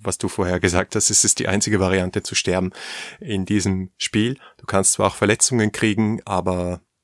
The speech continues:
die sind normalerweise vor allem dazu geeignet, dich eben mal kurz aus dem Ring zu entfernen und für mehr Drama zu sorgen. Also ja, am Schluss kannst du alles wieder zurückholen auf Wrestling und wie es funktioniert.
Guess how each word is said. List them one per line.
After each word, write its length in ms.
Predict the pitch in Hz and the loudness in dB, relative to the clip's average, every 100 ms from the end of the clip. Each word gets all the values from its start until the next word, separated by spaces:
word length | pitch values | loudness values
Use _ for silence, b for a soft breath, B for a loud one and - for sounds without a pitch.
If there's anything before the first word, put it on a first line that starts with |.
| - - | -20 -6
die 80 | 101 | -2
sind 320 | - 107 101 | 2 2 2
normalerweise 1000 | 101 95 92 95 98 90 90 95 98 92 - | 2 2 4 4 2 2 2 2 2 2 0
vor 160 | - | -4
allem 160 | 92 98 | -2 0
dazu 300 | 92 - 101 | 0 -2 -2
geeignet, 600 | 110 - 90 92 95 - | 0 0 0 0 -2 -2
dich 180 | 101 - | -4 0
eben 160 | 92 | 0
mal 120 | 95 90 | 2 0
kurz 280 | - 113 | 0 0
aus 140 | - - | 0 0
dem 140 | 95 | 0
Ring 280 | 92 117 131 | 2 2 2
zu 160 | - - | 0 0
entfernen 720 | 90 92 - 87 85 101 127 _ _ _ _ _ _ _ _ - | -2 -6 0 2 2 0 -2 _ _ _ _ _ _ _ _ -8
und 240 | - 92 - | 2 2 2
für 120 | 98 | 2
mehr 260 | 90 95 | 2 2
Drama 480 | 92 - 90 92 87 | 0 0 0 0 -2
zu 140 | - - | -2 0
sorgen. 480 | - 90 87 - - B B B B B B | 0 0 -2 -10 -12 B B B B B B
Also 260 | - 98 113 | 0 2 4
ja, 220 | 117 135 | 4 4
am 120 | - 113 | 0 -4
Schluss 400 | - 160 165 - | -2 -2 0 2
kannst 280 | 139 123 - | 2 0 0
du 60 | |
alles 400 | - 107 139 - | -2 0 0 0
wieder 340 | 120 123 127 - b b b - | 0 2 0 -4 b b b -4
zurückholen 1500 | - 123 120 127 - - - _ _ - 120 123 123 123 123 | 0 4 2 2 -4 -14 -16 _ _ 0 4 6 4 2 -4
auf 300 | - 113 - | -4 -6 -2
Wrestling 420 | 147 - 101 95 | -2 0 0 -2
und 180 | - 101 | -2 -4
wie 80 | 107 | -2
es 120 | 107 | -2
funktioniert. 500 | 117 110 123 98 - | -4 -6 -4 -4 -6